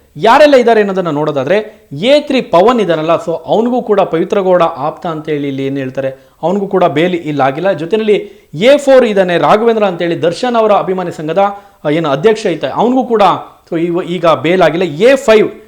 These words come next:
ನಂದೀಶ್, ಅವನಿಗೂ ಕೂಡ, ಆ, ಬೇಲ್ ಆಗಿರೋದಿಲ್ಲ. ಜೊತೆಯಲ್ಲಿ ಎ ನೈನ್ ಇವನಿಗೂ ಕೂಡ, ಈತನಿಗೂ ಕೂಡ ಧನರಾಜ್ ಅಂತೇಳಿ ಈತನಿಗೂ ಕೂಡ, so ಬೇಲ್ ಆಗಿಲ್ಲ. ಜೊತೆಯಲ್ಲಿ ಎ ಟೆನ್ ವಿನಯ್, so ವಿನಯ್, ಈ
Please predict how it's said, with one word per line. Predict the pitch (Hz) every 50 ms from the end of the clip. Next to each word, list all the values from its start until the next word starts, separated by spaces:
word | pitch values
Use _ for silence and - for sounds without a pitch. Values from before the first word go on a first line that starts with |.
| _ -
ನಂದೀಶ್, | 156 180 202 214 226 202 - - - -
ಅವನಿಗೂ | 147 190 240 254 262
ಕೂಡ, | 247 254 233 220 196 170 135 - - - _ _ _ -
ಆ, | 151
ಬೇಲ್ | 143 131 156 170 180 190 -
ಆಗಿರೋದಿಲ್ಲ. | 131 147 160 160 151 143 151 185 208
ಜೊತೆಯಲ್ಲಿ | 175 185 190 233 226 226 214 - - - - _ _ _ _ - 147 190
ಎ | 233 262 277
ನೈನ್ | 247 196 180 202 226 214 190 - - -
ಇವನಿಗೂ | 185 208 240 254 247 247 240
ಕೂಡ, | 240 214
ಈತನಿಗೂ | 208 190 208 208 233 220 220 220 202
ಕೂಡ | 202 190 180 180 160
ಧನರಾಜ್ | 147 151 165 190 196 190 175
ಅಂತೇಳಿ | 170 151 151 147 147 165 185 185 - - _ _ -
ಈತನಿಗೂ | 180 226 214 247 233 226 220 214 208
ಕೂಡ, | 208 190 175 180 190 190 190 - - _ _ - -
so | 165 139 127
ಬೇಲ್ | 135 165 180 185 170
ಆಗಿಲ್ಲ. | 151 151 147 156 156 175 185
ಜೊತೆಯಲ್ಲಿ | 160 160 156 220 233 233 214 190 220 233 240 233 - - _ _ -
ಎ | 151 196 254 277 277
ಟೆನ್ | 277 262 254 214 170
ವಿನಯ್, | 143 156 180 208 220 190 - - - - _ _ _ _ -
so | 160
ವಿನಯ್, | 143 175 180 196 180 143
ಈ | - - 156 170 175 175